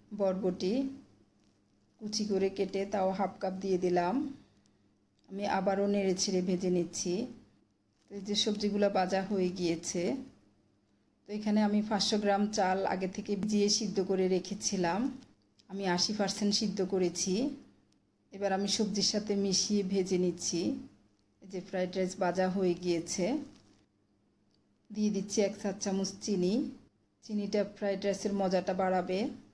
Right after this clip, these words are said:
দিয়ে দিচ্ছি চিকেন পাউডার এক চা চামচ, হোয়াইট পেপার দিয়ে দিচ্ছি এক চা চামচ। আমি আবারও নেড়ে ছেড়ে ভালো করে মিশিয়ে নিচ্ছি।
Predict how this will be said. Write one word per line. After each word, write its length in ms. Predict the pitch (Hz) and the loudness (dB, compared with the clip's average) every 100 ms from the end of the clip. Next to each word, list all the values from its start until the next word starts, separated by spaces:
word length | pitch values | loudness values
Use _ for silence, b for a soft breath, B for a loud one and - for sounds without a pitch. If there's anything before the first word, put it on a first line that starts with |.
| _ _ _ _ _ _ - | _ _ _ _ _ _ -14
দিয়ে 160 | 214 214 | -4 -2
দিচ্ছি 340 | 208 - 214 - | -2 0 -2 0
চিকেন 300 | 220 208 208 | 0 2 2
পাউডার 480 | 208 196 190 185 196 269 - - _ _ _ _ _ _ _ _ _ | 2 2 2 2 0 -2 -12 -20 _ _ _ _ _ _ _ _ _
এক 160 | - 190 - | -12 -12 -6
চা 140 | 185 | -6
চামচ, 480 | 185 196 180 190 247 - - _ _ _ _ _ _ _ _ - | -4 -4 -2 0 -2 -6 -16 _ _ _ _ _ _ _ _ -6
হোয়াইট 180 | 208 202 | -4 -2
পেপার 300 | 214 208 208 | -2 0 0
দিয়ে 180 | 190 202 | 0 0
দিচ্ছি 380 | 185 185 - 214 | 0 -2 0 2
এক 180 | 185 180 | 2 0
চা 120 | 190 | -4
চামচ। 500 | 175 - 180 185 208 - - - _ _ _ - | -4 -4 -2 0 -2 -4 -8 -18 _ _ _ -8
আমি 200 | 208 214 | 0 2
আবারও 400 | 196 202 202 214 | 4 2 2 2
নেড়ে 280 | 226 214 202 | 4 4 2
ছেড়ে 180 | - 196 | 2 0
ভালো 260 | 190 190 185 | 2 2 2
করে 200 | 185 196 | 2 2
মিশিয়ে 420 | 202 185 - 202 | 2 2 2 2
নিচ্ছি। 580 | 185 185 - 190 214 | 2 0 -2 0 0